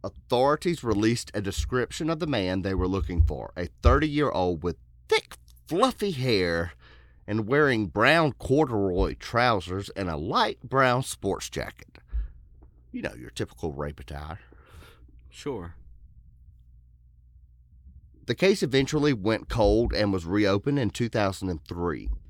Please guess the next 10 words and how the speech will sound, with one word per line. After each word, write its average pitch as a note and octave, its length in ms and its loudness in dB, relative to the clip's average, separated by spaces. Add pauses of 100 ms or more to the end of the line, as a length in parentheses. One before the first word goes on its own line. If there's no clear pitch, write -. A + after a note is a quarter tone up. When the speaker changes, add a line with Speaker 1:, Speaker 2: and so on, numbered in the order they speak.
(240)
Speaker 1:
It G#2 120 -4
was G#2+ 160 -6
handed E3 420 -4
over B2 360 2
to A#2+ 100 -4
Paul A2+ 760 -4 (100)
Bethel, G2+ 540 -6 (1040)
a G#2 100 -2
retired C#3 540 0
detective - 760 -8